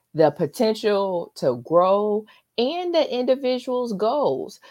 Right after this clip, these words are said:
So, you know, the person, even if they do have the skills, and it's like, okay, it's a, a finance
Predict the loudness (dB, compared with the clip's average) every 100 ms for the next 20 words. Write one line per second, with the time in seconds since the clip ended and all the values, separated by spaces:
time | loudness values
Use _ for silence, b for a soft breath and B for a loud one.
0 | B -2 0 2 2 2 0 -8 _ -4
1 | -2 0 0 0 -4 -10 -4 0 0 0
2 | -2 -2 -4 -4 -2 -2 -2 -4 -2 -2
3 | -2 -2 -4 0 -2 -2 -8 -8 -4 0
4 | 0 0 -4 B B B 2 4 2 2
5 | 0 0 -2 -4 -6 -4 -4 -2 -4 -2
6 | -2 -2 -2 -2 -4 -2 0 0 -2 -4
7 | -4 -6 -14